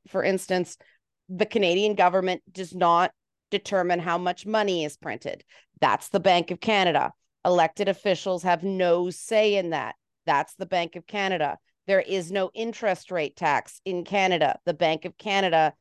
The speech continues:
sets rates. You know, how much housing costs in Toronto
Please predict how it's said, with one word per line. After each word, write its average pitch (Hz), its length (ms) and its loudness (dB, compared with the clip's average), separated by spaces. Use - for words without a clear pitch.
sets - 460 -2
rates. 196 500 0
You 180 140 -2
know, 165 380 0
how 220 260 4
much 233 300 -2
housing 214 720 -4
costs 180 500 -2
in 185 220 -8
Toronto 180 800 0